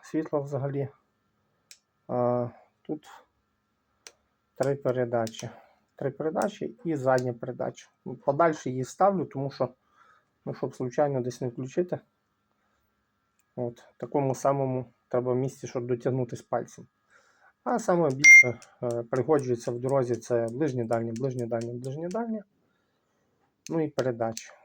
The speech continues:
От вони тут під рукою. Це вкил, викил взагалі світла. Світло може бути, може не бути. Я поки що поставив щиток. Можливо, це все взагалі знімлю. Тобто тут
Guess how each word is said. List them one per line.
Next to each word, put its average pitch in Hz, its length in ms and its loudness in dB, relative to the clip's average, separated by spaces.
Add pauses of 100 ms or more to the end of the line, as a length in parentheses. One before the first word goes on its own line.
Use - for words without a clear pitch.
От - 120 -20
вони 120 200 -10
тут - 240 -20 (280)
під - 160 -16
рукою. 113 460 -10 (520)
Це 185 80 -4
вкил, 160 340 -2 (640)
викил 127 440 -2
взагалі 120 440 -4 (680)
світла. 117 500 -4 (140)
Світло 147 420 2 (280)
може 131 360 2
бути, 180 320 -2
може 127 260 0
не 135 100 -2
бути. 185 240 -4
Я 127 60 2
поки - 240 -4
що 139 140 -8
поставив 131 380 0
щиток. - 480 -6 (680)
Можливо, 127 500 2 (400)
це 139 100 0
все 135 200 2
взагалі 135 400 2
знімлю. 175 460 6 (420)
Тобто - 360 -6 (1200)
тут - 260 -12